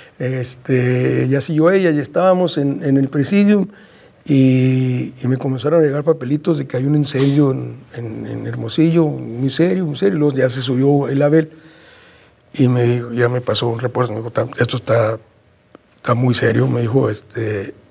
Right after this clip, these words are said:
eh, y tomó la decisión, me disculpé de ella, con ella ahí en el, del Presidium, me bajamos del Presidium, se acabó el evento y nos venimos, este, Lourdes, este, Raimundo López Bucovich, que era el secretario de Salud, Abel Murrieta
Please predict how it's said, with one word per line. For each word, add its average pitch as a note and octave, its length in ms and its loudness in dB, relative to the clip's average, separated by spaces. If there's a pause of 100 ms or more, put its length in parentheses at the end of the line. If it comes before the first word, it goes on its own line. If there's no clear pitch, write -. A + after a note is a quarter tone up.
(260)
eh, G#2 260 -8
y A#2+ 100 -4
tomó C3 220 0
la C#3 100 4
decisión, C3 320 0 (200)
me A#2+ 60 -6
disculpé A#2+ 500 -2
de C3 160 4
ella, C3+ 220 2
con B2 280 -6
ella C3+ 180 0
ahí C#3+ 200 2
en C#3 120 2
el, B2+ 180 -6 (520)
del B2+ 140 -6
Presidium, C#3+ 380 0
me C3+ 120 4
bajamos A2+ 440 0
del D3+ 80 0
Presidium, D3 400 -4
se D3 80 -2
acabó A2 320 -4
el D3 80 2
evento C#3+ 360 2
y E3+ 60 2
nos C3 140 0
venimos, C3 480 -2 (560)
este, B2 960 -2
Lourdes, D3+ 680 0
este, A#2+ 540 -6
Raimundo C3 400 0
López D3 200 2
Bucovich, D#3 440 2
que C#3+ 80 -4
era C3 80 -2
el B2+ 80 -4
secretario C3 440 0
de C3+ 80 2
Salud, D3 360 2 (760)
Abel B2+ 280 0
Murrieta C#3 580 0